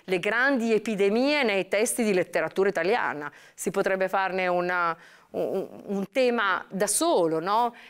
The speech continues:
Eh, ci sono Thomas Mann e la tubercolosi, e poi ci sono le pestilenze, no? Manzoni, per esempio.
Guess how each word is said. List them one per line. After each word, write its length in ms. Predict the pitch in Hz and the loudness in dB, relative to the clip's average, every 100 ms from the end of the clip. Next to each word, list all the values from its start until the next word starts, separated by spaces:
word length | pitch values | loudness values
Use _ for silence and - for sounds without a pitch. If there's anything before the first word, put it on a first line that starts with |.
| - | -8
Eh, 440 | 180 175 165 165 165 | -2 0 0 -2 -4
ci 100 | 185 | -6
sono 500 | - 180 185 180 180 | -2 0 2 0 0
Thomas 340 | 214 202 185 | 0 0 -2
Mann 260 | 208 202 196 | 0 0 0
e 60 | 190 | 0
la 140 | 185 | -2
tubercolosi, 960 | 196 190 190 - 180 254 180 156 165 175 | 0 0 0 0 2 2 2 0 0 0
e 100 | 180 | 0
poi 180 | 202 190 | 0 0
ci 120 | 202 | 0
sono 240 | 208 190 | 0 2
le 160 | 185 185 | 2 0
pestilenze, 1000 | 196 180 - 190 190 254 190 165 - 170 | 0 -2 -2 -2 0 0 -2 -2 -2 0
no? 380 | 185 220 220 | 0 2 2
Manzoni, 760 | 202 170 175 170 185 262 156 147 | 0 0 0 2 2 0 -4 -6
per 160 | - 165 | -2 0
esempio. 420 | 156 160 160 160 | 0 -2 -6 -14